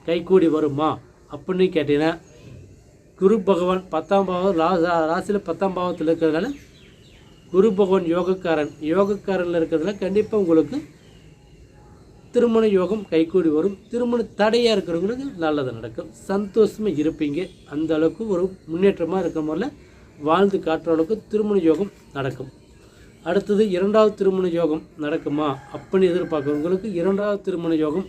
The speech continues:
கண்டிப்பா நடக்கும். சந்தோஷமா இருப்பீங்க, வாழுவீங்க, வளருவீங்க. கன்னிராசி நேர்கள், இரண்டாவது திருமண யோகம் மிக சிறப்பான முறையில் இருக்குது. அதுல எந்த ஒரு மாற்றமும் இல்லை, நல்லது நடக்கும். அடுத்தது வந்து பார்த்தீங்கன்னாக்கா, பூர்வீக சொத்துல இருக்கிற பிரச்சனைகள்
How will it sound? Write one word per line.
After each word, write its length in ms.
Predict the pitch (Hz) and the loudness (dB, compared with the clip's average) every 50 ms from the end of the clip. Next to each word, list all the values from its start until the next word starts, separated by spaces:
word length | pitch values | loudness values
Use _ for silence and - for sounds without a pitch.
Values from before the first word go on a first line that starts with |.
| - - - - | -10 -18 -14 -8
கண்டிப்பா 540 | 139 139 151 151 151 139 - 180 202 208 196 - - | -6 -4 -2 -2 -2 -2 -2 -2 -2 -2 -2 -6 -8
நடக்கும். 440 | 147 139 151 143 139 - 165 190 - - - - - | -6 -4 -4 -4 -4 -6 -8 -8 -8 -12 -16 -14 -10
சந்தோஷமா 440 | - 135 147 151 165 - - 170 170 | -8 -6 -2 -2 -2 -2 -2 -4 -2
இருப்பீங்க, 560 | 151 139 143 160 156 156 151 143 151 190 190 - - - - - - 139 135 | 0 0 0 0 -2 -2 -2 -2 -2 -4 -6 -10 -16 -20 -20 -18 -12 -8 -4
வாழுவீங்க, 520 | 139 151 160 160 151 151 147 160 170 170 - - - 135 | -2 0 2 2 2 2 0 -2 -4 -6 -8 -14 -10 -6
வளருவீங்க. 520 | 127 131 147 151 147 139 143 151 185 190 - - - | -4 -2 -2 0 -2 -2 -2 -2 -4 -6 -8 -12 -10
கன்னிராசி 560 | - 151 160 180 175 170 156 151 - 160 147 | -8 -6 -4 -2 0 -2 -2 -2 -4 -6 -4
நேர்கள், 360 | 143 143 151 147 143 180 220 - - - - - - - - - | -4 -2 -2 -2 -4 -4 -6 -8 -12 -18 -20 -20 -20 -20 -10 -4
இரண்டாவது 400 | - 160 170 190 196 202 196 190 | -2 0 2 4 4 4 4 4
திருமண 320 | 190 185 175 170 170 165 165 | 0 -4 -6 -4 -2 0 2
யோகம் 340 | 160 160 156 190 214 190 - - | 2 2 2 0 -4 -8 -10 -10
மிக 260 | 151 151 160 160 190 | -6 -4 -2 -2 -2
சிறப்பான 440 | 170 - 185 160 151 - 170 170 170 | -2 0 -2 -4 -2 -2 -4 -4 -4
முறையில் 300 | 160 156 156 175 226 285 - - - - - | -2 -2 -2 -4 -4 -6 -10 -14 -20 -10 -4
இருக்குது. 520 | 139 156 160 175 165 - 160 156 190 208 - - - - - - | -2 0 0 0 2 2 2 2 2 0 -4 -8 -18 -20 -20 -10
அதுல 260 | - 147 165 190 190 175 | -4 0 2 2 4 4
எந்த 280 | 151 147 151 165 180 | 2 2 0 0 0
ஒரு 100 | 170 165 | 0 2
மாற்றமும் 380 | 151 156 160 156 - 165 156 156 | 2 2 0 0 -2 -2 -2 -2
இல்லை, 180 | 156 180 208 - - - | -2 -4 -6 -8 -10 -8
நல்லது 380 | 147 139 139 143 151 147 139 | -6 -4 -2 -2 -2 -2 -2
நடக்கும். 340 | 131 131 135 131 - 147 143 - - - - - - - - - | -4 -4 -6 -6 -6 -10 -12 -14 -16 -20 -20 -20 -20 -20 -20 -10
அடுத்தது 440 | - 151 170 196 190 214 196 175 165 | -4 -2 -2 2 2 2 2 2 2
வந்து 140 | 170 180 165 | 0 -2 -2
பார்த்தீங்கன்னாக்கா, 680 | 139 160 147 143 156 147 147 131 165 175 160 135 123 - - | -2 -2 -2 0 0 -2 -2 0 0 0 0 0 -2 -4 -4
பூர்வீக 400 | 208 220 226 226 220 208 - 185 | -2 0 2 2 2 0 -2 -6
சொத்துல 120 | 175 180 214 | -6 -2 0
இருக்கிற 320 | 202 196 190 185 170 165 | 0 0 2 0 -2 -4
பிரச்சனைகள் 540 | - - 180 180 - - 196 185 180 185 | -4 -6 -10 -8 -2 0 2 2 2 0